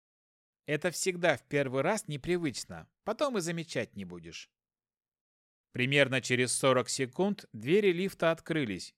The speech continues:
и мы вышли в каком-то помещении. Мне на ум пришло сравнение.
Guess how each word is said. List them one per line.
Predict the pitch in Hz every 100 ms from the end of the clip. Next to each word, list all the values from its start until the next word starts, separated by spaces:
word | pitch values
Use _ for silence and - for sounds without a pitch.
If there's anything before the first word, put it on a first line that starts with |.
| -
и | 120
мы | 180 220
вышли | 180 202 185
в | -
каком-то | - 120 156 147 143
помещении. | 139 139 135 - 110 87 78 - _ _ _ _ _
Мне | - 113 175
на | 165
ум | 175 196
пришло | 160 131 156
сравнение. | - 151 135 160 143 98 85